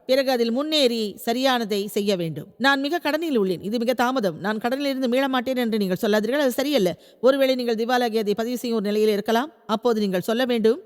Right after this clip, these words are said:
"தேவனே, இதிலிருந்து விடுபட ஒரு திட்டம் தாரும். இது ஒன்றும் தாமதம் அல்ல, நிச்சயம் தாமதம் அல்ல. என் பண பிரச்சனையிலிருந்து மீள இது ஒன்றும் தாமதம் அல்ல. பள்ளிக்கூடம் செல்வதற்கு இது ஒன்றும் தாமதம் அல்ல.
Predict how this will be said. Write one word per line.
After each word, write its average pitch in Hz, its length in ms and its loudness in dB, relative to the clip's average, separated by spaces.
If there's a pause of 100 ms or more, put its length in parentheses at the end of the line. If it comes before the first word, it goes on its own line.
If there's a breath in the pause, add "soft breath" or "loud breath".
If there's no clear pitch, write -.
(260 loud breath)
"தேவனே, 302 400 2 (120)
இதிலிருந்து 311 400 -2
விடுபட 277 300 0
ஒரு 208 140 0
திட்டம் 254 380 -2
தாரும். 190 300 0 (580)
இது 294 200 -4
ஒன்றும் 277 300 0
தாமதம் 262 460 -2
அல்ல, 220 120 2 (560)
நிச்சயம் 311 440 0
தாமதம் 269 360 0
அல்ல. 170 120 0 (500)
என் 240 200 0
பண 277 200 0
பிரச்சனையிலிருந்து 277 640 -2
மீள 240 220 4 (240)
இது 262 180 -6
ஒன்றும் 233 280 0
தாமதம் 226 400 0
அல்ல. 156 140 -4 (760)
பள்ளிக்கூடம் 294 560 0
செல்வதற்கு 254 460 0 (240)
இது 285 200 -4
ஒன்றும் 247 280 -2
தாமதம் 220 440 0
அல்ல. 190 120 2